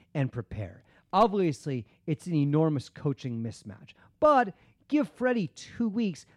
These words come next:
That's a good thing. Now, you say that the Browns are playing without confidence. They're two and four. But look at the teams they've played. They're coming off a four-point loss against Seattle. Seattle is decent. They got blasted by the forty-niners,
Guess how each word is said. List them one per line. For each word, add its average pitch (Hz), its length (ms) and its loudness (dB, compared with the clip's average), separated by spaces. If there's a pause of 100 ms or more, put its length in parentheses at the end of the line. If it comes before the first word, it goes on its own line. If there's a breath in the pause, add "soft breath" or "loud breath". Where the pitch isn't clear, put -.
That's 202 240 -4
a 190 60 0
good 175 340 -2
thing. 101 220 -14 (200 soft breath)
Now, 208 160 0
you 226 200 0
say 262 280 -2
that 202 160 -10
the 190 60 -12
Browns 175 380 -2
are 147 60 -8
playing 160 300 -4
without 135 360 -2
confidence. 120 520 -8
They're 165 160 0
two - 320 -6
and 127 120 -4
four. 104 360 -14 (460 soft breath)
But 233 160 4 (280 soft breath)
look 330 240 0
at 294 80 -4
the 262 80 -8
teams 262 440 -4
they've 104 280 -12
played. 90 280 -14 (340 soft breath)
They're 180 100 -2
coming 262 380 -2
off 196 300 -2
a - 80 -12
four-point 202 600 -4
loss 175 300 -4
against - 280 -10
Seattle. 170 560 -6 (340)
Seattle 143 440 -4
is 190 100 -6
decent. 208 440 -6 (300 soft breath)
They 151 80 2
got 147 200 0
blasted 160 460 -4
by 233 100 -2
the 208 80 -4
forty-niners, 202 800 -4